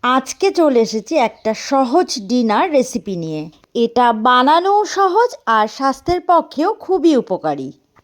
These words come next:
আজকে আমার রেসিপি বিহার ঝাড়খণ্ডের স্পেশাল মাকুনি। সবার প্রথমে মাকুনির সাথে যে চাটনিটা বানানো হয়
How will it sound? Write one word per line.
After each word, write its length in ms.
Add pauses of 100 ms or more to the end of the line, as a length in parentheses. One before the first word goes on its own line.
(120)
আজকে 380 (120)
আমার 240
রেসিপি 500 (320)
বিহার 400 (140)
ঝাড়খণ্ডের 580 (100)
স্পেশাল 520
মাকুনি। 580 (240)
সবার 420 (100)
প্রথমে 380 (140)
মাকুনির 460
সাথে 200
যে 160 (100)
চাটনিটা 480
বানানো 440
হয় 200